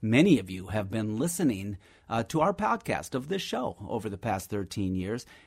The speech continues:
That will continue in a new format, uh, and, and, uh, the Healthy Matters podcast will drop the, right after the first of the year, and I hope everybody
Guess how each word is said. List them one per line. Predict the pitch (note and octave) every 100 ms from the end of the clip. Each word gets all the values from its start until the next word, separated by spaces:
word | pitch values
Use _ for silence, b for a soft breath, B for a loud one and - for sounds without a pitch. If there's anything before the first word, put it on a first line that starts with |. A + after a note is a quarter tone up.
| _
That | A#2+ D3 -
will | E3+
continue | D#3+ E3 D#3 F#3 F#3 C#3+ A#2
in | A2+
a |
new | A2 A#2 C#3
format, | C3+ - C#3+ D#3 B2+ D2+ - - -
uh, | G#2+ G2+ G2+
and, | G2+ G2
and, | - G#2 G2
uh, | F#2+ F#2 F2+
the | G#2
Healthy | F#2 G#2+ -
Matters | A#2+ A2+ A#2
podcast | - A2+ A#2+ D3 C3 -
will | G2+ G#2 G2+ G2 - _ -
drop | A2+ G#2+ C3 - - -
the, | G#2 G#2 G2 - C2+
right | G#2+ A2+ B2+
after | C3 D3+
the | B2+
first | - B2 -
of |
the | A2
year, | A2 A2+ A2+ B B -
and | G#2+
I | G#2+
hope | F#2 A#2 -
everybody | - A2+ A#2 F#2+ G2 F#2